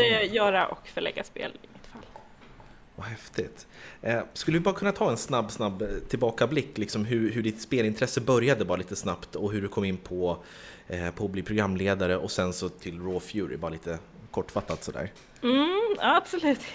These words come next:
Speaker 1: <laughs> Trettio år av, av spelande i, på några minuter. Nej, men,
Speaker 2: Ja, precis.
Speaker 1: eh, min farsa kom hem med en Amiga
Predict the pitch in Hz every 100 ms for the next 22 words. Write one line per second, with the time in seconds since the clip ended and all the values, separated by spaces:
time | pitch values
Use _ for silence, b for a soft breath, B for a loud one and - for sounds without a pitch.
0 | - 302 - - 156 - 294 - 269 254
1 | 226 214 208 202 226 - 233 - 226 220
2 | 214 170 170 - - - 196 190 196 -
3 | - 226 269 240 127 - 120 101 - -
4 | 240 240 233 233 226 247 277 294 - 285
5 | 277 269 247 240 247 247 240 233 220 220
6 | 226